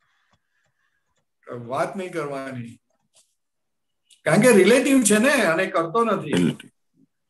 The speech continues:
Speaker 1: ત્યારે જ આવો વ્યવહાર ઉભો થાય, નહીં તો આવો વ્યવહાર ઉભો ના થાય. એટલે કો-, આવું નિમિત્ત મળે તો બહુ લાભ લેવાનો, બહુ લાભ લેવાનો.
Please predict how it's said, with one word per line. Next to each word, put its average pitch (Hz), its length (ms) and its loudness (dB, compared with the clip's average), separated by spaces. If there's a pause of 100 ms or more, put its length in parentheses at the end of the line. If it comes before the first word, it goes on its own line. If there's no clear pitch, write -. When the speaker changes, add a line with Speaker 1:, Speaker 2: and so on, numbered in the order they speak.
Speaker 1:
ત્યારે 196 300 0
જ 233 40 2
આવો 214 220 2
વ્યવહાર 175 320 -2
ઉભો 156 260 -4
થાય, 139 140 -4
નહીં 139 160 -12
તો 160 80 -12
આવો 165 200 -8
વ્યવહાર 170 300 -2
ઉભો 151 280 -10
ના 190 180 -8
થાય. 120 240 -14 (1600)
એટલે 156 520 -10
કો-, 160 140 0
આવું 156 260 2
નિમિત્ત 190 340 2
મળે 190 220 4
તો 208 140 2
બહુ 185 240 4
લાભ 165 360 4
લેવાનો, 139 420 0
બહુ 160 280 -4
લાભ 131 280 -2
લેવાનો. 120 400 -14